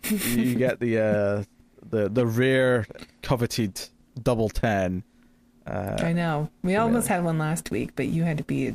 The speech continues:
Speaker 2: dick about it.
Speaker 1: <laughs> I'm so sorry I gave something a nine point five. How, what a cruel bastard I am. Uh,
Speaker 2: It does feel cruel. It
Speaker 1: ah.
Speaker 2: does.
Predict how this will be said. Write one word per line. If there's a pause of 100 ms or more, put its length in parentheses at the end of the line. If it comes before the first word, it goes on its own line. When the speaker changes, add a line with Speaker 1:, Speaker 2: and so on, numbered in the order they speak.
(120)
Speaker 2:
dick
about
it. (240)
Speaker 1:
<laughs>
I'm
so
sorry
I
gave
something
a
nine
point
five.
How,
what
a
cruel
bastard
I
am. (920)
Uh,
Speaker 2:
It
does
feel
cruel. (360)
It
Speaker 1:
ah.
Speaker 2:
does.